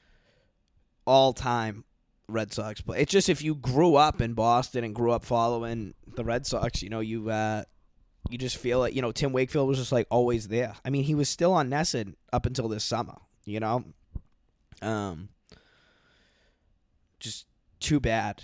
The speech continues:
you know? Oh four, I got to see him pitch game one. Probably the, I can never choose. I was,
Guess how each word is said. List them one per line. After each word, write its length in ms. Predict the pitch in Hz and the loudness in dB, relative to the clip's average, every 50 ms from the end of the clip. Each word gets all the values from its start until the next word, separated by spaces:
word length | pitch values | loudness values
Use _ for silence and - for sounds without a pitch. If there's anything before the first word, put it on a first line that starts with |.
| - - | -20 -18
you 120 | - 120 113 | -14 -12 -8
know? 220 | 107 104 113 113 - | -6 -6 -6 -4 0
Oh 180 | - 123 127 | 2 2 2
four, 340 | 127 - - 135 131 131 135 | 2 0 0 2 4 6 6
I 100 | 123 120 | 6 4
got 180 | 120 135 127 - | 2 0 -2 -2
to 60 | 131 | -4
see 180 | 123 - 139 127 | -4 -2 -2 -2
him 100 | 127 127 | 0 0
pitch 320 | - 139 123 104 107 107 | 0 -2 -2 -6 -8 -8
game 280 | 117 123 131 139 143 139 | -6 -4 -4 -2 -2 0
one. 380 | 139 143 139 127 117 117 110 - - - | 2 2 2 2 0 -4 -10 -12 -4 0
Probably 300 | - 160 190 220 208 196 | 2 4 4 4 2 2
the, 320 | 165 165 156 151 139 135 - _ _ - - - - _ _ _ | 4 6 6 6 4 2 -4 _ _ -20 -20 -20 -20 _ _ _
I 100 | - - | -4 0
can 120 | 127 175 165 | 0 2 4
never 180 | 175 180 175 | 4 2 2
choose. 360 | 151 - - 151 143 143 131 135 | 2 2 4 6 6 6 6 4
I 60 | 127 | 4
was, 300 | 120 127 120 - - | 4 4 2 0 -6